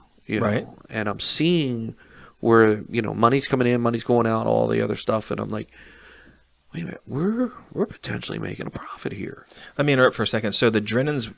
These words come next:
Speaker 2: were looking to sell, but they
Speaker 1: Correct.
Speaker 2: hadn't bought, found a buyer yet.
Speaker 1: Correct.
Speaker 2: And you were doing your job as the G M,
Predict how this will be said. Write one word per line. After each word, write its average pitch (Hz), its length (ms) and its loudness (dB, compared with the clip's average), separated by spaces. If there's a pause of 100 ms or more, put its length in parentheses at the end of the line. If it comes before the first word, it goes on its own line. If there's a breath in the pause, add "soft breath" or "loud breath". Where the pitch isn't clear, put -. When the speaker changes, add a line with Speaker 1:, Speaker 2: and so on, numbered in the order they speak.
(160)
Speaker 2:
were 113 100 0
looking 110 240 2
to 95 60 0
sell, - 440 2 (440)
but 113 80 4
they 104 60 2
Speaker 1:
Correct. 101 120 2
Speaker 2:
hadn't 110 180 6
bought, 104 220 6
found 101 200 4
a 95 120 -2 (180)
buyer 104 300 6
yet. 92 360 -2 (360)
Speaker 1:
Correct. 104 240 0
Speaker 2:
And 101 100 -2
you 113 220 0
were 120 100 4
doing 107 340 2
your 104 140 2
job 104 260 0
as 95 100 -6
the 98 60 -8
G 101 280 -2
M, 104 260 0